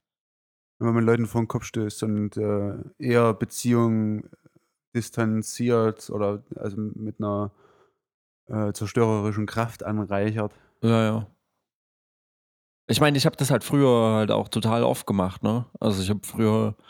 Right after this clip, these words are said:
Speaker 2: so, wenn mir was sauer aufgestoßen ist, hab ich das sofort rausgehauen
Speaker 1: Mhm.
Speaker 2: und, äh, auch in your face und ohne, ohne irgendwie, ähm, mal darüber nachzudenken, <laughs> was das da eigentlich macht beim Gegenüber.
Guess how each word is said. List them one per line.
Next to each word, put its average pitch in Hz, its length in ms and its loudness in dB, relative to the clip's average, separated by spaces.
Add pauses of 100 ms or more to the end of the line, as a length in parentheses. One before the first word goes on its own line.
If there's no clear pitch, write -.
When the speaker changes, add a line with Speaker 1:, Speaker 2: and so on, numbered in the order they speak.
(420)
Speaker 2:
so, 104 280 2
wenn 104 220 0
mir 107 180 2
was 107 260 2
sauer 101 220 6
aufgestoßen 107 720 0
ist, 107 220 0
hab 104 120 0
ich 98 100 -8
das - 160 -8
sofort 95 320 -4
rausgehauen 98 720 2
Speaker 1:
Mhm. 101 60 -2
Speaker 2:
und, 95 600 0
äh, 92 460 0 (380)
auch 104 340 2
in 110 320 2
your 107 140 4
face 95 400 -2
und 90 260 -4
ohne, 110 640 2 (840)
ohne 117 600 4
irgendwie, 107 920 0 (240)
ähm, - 480 -2 (280)
mal 127 160 4
darüber 107 240 2
nachzudenken, 113 640 2
<laughs> - 220 -2
was - 180 -2
das - 140 0
da 113 100 2
eigentlich 104 340 0
macht 110 260 0
beim 90 180 -2
Gegenüber. 95 500 -6